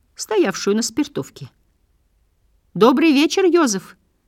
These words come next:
сказала она, взглянув на него из-под лобья. «Добрый вечер», ответил Кай и показал коммерсанту на стоявший поодаль стул. Тот повиновался и сел.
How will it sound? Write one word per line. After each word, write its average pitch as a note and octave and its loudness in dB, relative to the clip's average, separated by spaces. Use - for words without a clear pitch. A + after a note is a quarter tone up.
сказала F3 0
она, F3+ 0
взглянув E3+ 0
на F3 -2
него F3 -2
из-под E3+ -4
лобья. B2+ -6
«Добрый C#3 -2
вечер», A3 -2
ответил B3 -2
Кай A#3 0
и - 0
показал A3+ -2
коммерсанту G#3 -4
на G3+ -2
стоявший G3 -4
поодаль F3+ -4
стул. E3+ -8
Тот E3+ -4
повиновался E3+ -2
и C3+ -6
сел. D3 -8